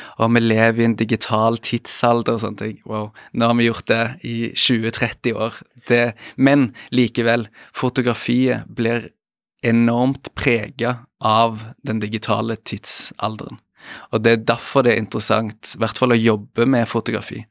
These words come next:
for det er i konstant forandring, og du som kunstner må forholde deg til den, eh, forandringen.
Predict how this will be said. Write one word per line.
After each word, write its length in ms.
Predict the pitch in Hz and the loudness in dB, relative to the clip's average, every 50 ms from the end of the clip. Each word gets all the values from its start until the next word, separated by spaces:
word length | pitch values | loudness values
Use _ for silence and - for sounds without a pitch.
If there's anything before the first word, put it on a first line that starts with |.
| - - - - - | -20 -20 -20 -20 -18
for 220 | - - 120 110 | -4 -2 -2 2
det 260 | 101 110 110 113 110 - | 2 4 4 4 2 0
er 440 | - 117 110 107 113 113 110 107 - _ _ | -4 -4 -2 0 0 -2 -2 -6 -8 _ _
i 140 | - 120 117 | -2 -2 -2
konstant 880 | - - - 123 113 - - - - 113 117 117 117 _ _ - - - - - - _ _ _ _ _ _ _ _ _ | 0 -2 -2 -2 -2 -2 -2 -2 -2 -2 -2 -4 -6 _ _ -14 -14 -12 -14 -14 -18 _ _ _ _ _ _ _ _ _
forandring, 720 | - - - 117 104 107 110 123 143 139 131 110 107 107 - _ - - | -2 0 0 2 4 4 4 4 2 2 2 -2 -2 -4 -10 _ -20 -20
og 220 | - - 127 117 107 | -6 -4 -4 -2 0
du 220 | 110 110 113 123 | 0 0 2 2
som 220 | 117 - - 123 110 | 2 2 0 0 0
kunstner 680 | - - 117 110 107 - - - - 117 113 113 - - - _ | 0 0 0 0 0 -2 -4 -4 -4 -4 -4 -4 -6 -10 -12 _
må 200 | - 120 117 113 | 0 0 0 0
forholde 600 | - 117 - - - 117 120 123 131 143 156 147 | 0 -4 -6 -2 0 2 2 2 2 2 2 2
deg 160 | 143 135 - | 2 0 0
til 160 | - 117 110 | -2 -2 -2
den, 220 | 110 107 107 110 110 107 - _ _ _ _ - - _ _ _ _ _ _ _ _ _ _ | -2 -2 -4 -4 -6 -8 -12 _ _ _ _ -20 -20 _ _ _ _ _ _ _ _ _ _
eh, 160 | - 120 107 | -6 -4 -4
forandringen. 680 | 104 - - 113 101 107 110 107 110 104 101 104 104 | -2 -2 -2 -2 0 -2 -2 -4 -4 -6 -8 -8 -12